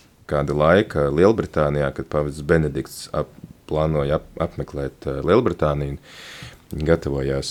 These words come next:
uh, kardināla Džona Henrija Ņūmena, uh, kanonizācijai, uh, pasludināšanai par svētīgo, un,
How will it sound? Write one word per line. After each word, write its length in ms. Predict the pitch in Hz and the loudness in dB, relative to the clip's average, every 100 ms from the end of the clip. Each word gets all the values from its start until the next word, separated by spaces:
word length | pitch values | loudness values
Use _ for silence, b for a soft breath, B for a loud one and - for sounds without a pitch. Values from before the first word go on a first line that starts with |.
| - | -6
uh, 120 | 69 | -6
kardināla 520 | 69 78 69 71 69 69 | -4 -4 -2 -2 -2 -2
Džona 260 | 76 69 | -2 -2
Henrija 400 | - 69 71 69 | -4 -4 -2 -2
Ņūmena, 480 | 69 76 80 73 71 | 0 2 2 2 -2
uh, 360 | - - 69 65 | -8 -12 -10 -10
kanonizācijai, 920 | - 98 82 73 73 71 - 69 69 71 | 2 4 4 2 -2 -4 -6 -6 -6 -10
uh, 460 | - _ - 65 - | -16 _ -14 -12 -10
pasludināšanai 720 | 71 - 73 69 - 65 - | -8 -6 -8 -8 -8 -10 -8
par 120 | - | -8
svētīgo, 580 | - 87 - 71 73 | -2 -2 0 -4 -2
un, 60 | 67 | -4